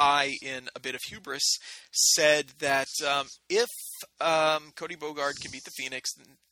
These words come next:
in a non-title match, the Phoenix will give him a world title match. And then I, that's how confident I was that I was gonna beat him. And then nobody, um, voted for the match, for that particular match. And so I'm like,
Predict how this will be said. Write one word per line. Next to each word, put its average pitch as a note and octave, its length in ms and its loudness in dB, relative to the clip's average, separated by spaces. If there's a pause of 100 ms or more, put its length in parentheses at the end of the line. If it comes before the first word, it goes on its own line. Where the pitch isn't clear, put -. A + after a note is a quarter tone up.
in C3+ 120 -6
a C3 40 -12
non-title C#3 360 -4
match, B2 200 -4
the - 80 -16
Phoenix B2+ 200 -12
will C3 80 -18
give B2+ 100 -14
him B2 160 -14
a D3 40 -10
world F3+ 180 -6
title - 220 -12
match. - 340 -12 (1500)
And D3+ 120 2
then D3 360 -2 (320)
I, C3 300 2 (280)
that's C#3+ 200 0
how D3 80 -6
confident B2+ 380 -6
I B2 60 -6
was A#2+ 280 -10
that A#2 100 -6
I A#2+ 40 -6
was A#2 160 -12
gonna A2 180 -14
beat C3+ 180 -10
him. A#2+ 180 -10 (460)
And C#3 100 -6
then B2 120 -10
nobody, C3 540 -8 (180)
um, C3 300 -4
voted F3 280 -6 (180)
for C#3+ 100 -12
the B2+ 200 -12
match, A#2 340 -10 (1200)
for D3+ 100 -4
that C3 200 4
particular C3 360 -8
match. B2 300 -2 (180)
And C3 240 -2
so B2+ 260 -2
I'm B2+ 100 -8
like, B2 200 -6